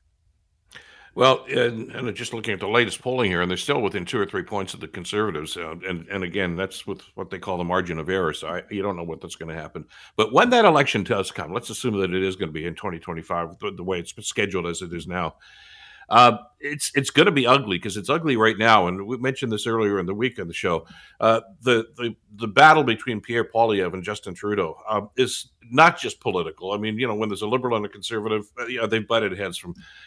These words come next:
you know, Lester Pearson and, and John Diefenbaker right on down the line here.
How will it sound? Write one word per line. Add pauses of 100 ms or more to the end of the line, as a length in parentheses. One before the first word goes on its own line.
you
know,
Lester
Pearson
and,
and (380)
John
Diefenbaker
right
on
down
the
line
here.